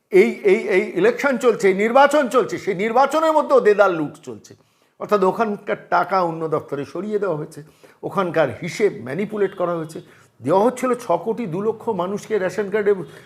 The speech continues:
মানে রেশনে ভর্তুকি বলে কেন্দ্রীয় সরকার থেকে রেশনটা তুলছিল মাথাপিছু একশো পঁয়তাল্লিশ টাকা করে। এবার পরবর্তীকালে দেখা গেল দেড় কোটি রেশন কার্ডই নেই,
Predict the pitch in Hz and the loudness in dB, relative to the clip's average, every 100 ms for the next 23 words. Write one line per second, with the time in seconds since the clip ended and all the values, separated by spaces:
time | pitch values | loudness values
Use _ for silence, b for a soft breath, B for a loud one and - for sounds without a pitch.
0 | B 147 175 156 202 208 175 151 156 202 | B -4 0 2 0 -2 -2 -4 -6 -8
1 | 208 196 208 196 175 190 196 196 190 208 | -2 0 0 0 -4 -2 -4 -4 -6 -6
2 | 202 196 165 156 196 202 - 190 185 214 | -4 -4 -4 -6 -6 -8 -6 -10 -8 -4
3 | 185 165 185 190 196 185 - 165 180 190 | -4 -2 -2 -2 -4 -6 -6 -4 -4 -4
4 | 226 208 - 185 139 98 - b b b | -6 -6 -4 -4 -4 -10 -16 b b b
5 | b - 147 180 180 170 240 254 - 220 | b -6 2 2 4 4 4 2 -2 0
6 | 220 220 196 185 208 208 202 165 190 196 | 2 2 0 0 2 0 0 0 0 -2
7 | 208 180 180 262 277 277 226 165 123 | -2 0 2 0 2 2 2 -4 -8